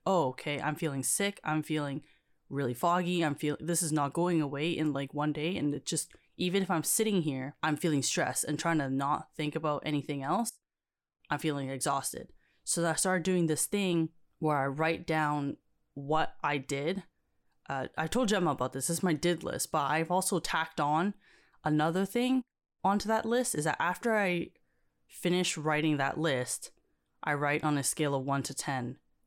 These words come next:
how tired I am at the end of the day. And then I'll try to see,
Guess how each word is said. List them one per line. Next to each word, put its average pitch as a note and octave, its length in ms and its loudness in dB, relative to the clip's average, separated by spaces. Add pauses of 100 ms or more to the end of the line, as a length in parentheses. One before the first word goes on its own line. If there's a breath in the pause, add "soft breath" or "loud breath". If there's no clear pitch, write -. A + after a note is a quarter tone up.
how - 220 0
tired C3 380 0
I D3+ 80 0
am E3+ 420 -2
at D3 140 -4
the C#3+ 120 -4
end B2+ 140 -6
of C3 60 -6
the B2+ 80 -4
day. B2 340 -6 (800)
And D3 120 0
then D3+ 160 2
I'll D3 160 2
try - 180 -4
to D#3 120 -2
see, D#3+ 440 0